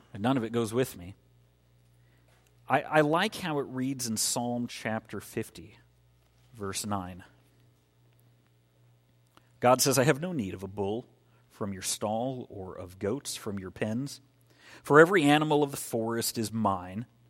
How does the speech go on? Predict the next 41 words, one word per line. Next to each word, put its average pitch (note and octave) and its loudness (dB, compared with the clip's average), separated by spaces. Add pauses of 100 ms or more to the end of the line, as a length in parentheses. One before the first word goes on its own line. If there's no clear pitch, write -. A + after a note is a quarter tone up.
(340)
and A2 -6
the - -10
cattle D#3 6
on C3+ 4
a A#2+ 0
thousand B2+ 2
hills. G2+ -4 (1120)
I A2 -4 (180)
know A2+ -2
every D3+ -4
bird A#2+ -4
in G2 -8
the G2 -6
mountains, G2+ -6 (480)
and G2+ -10
the G2 -8
creatures D3+ -6
of A#2+ -2
the A#2+ -6
field A2 -2
are G2+ 0
mine. A2 2
If G2 2
I F#3 6
were C#3+ -2
hungry, G#2+ 0 (300)
I - -12
wouldn't G#3+ -8
tell G#2 2
you, B2 -2 (600)
for - -6
the F#3+ -6
world E3+ 0
is G2+ -2
mine, F#2+ -10 (600)
and G#2 -8
all D3 -6
that C3 -2
is A#2 -2
in A2+ -2
it." - -12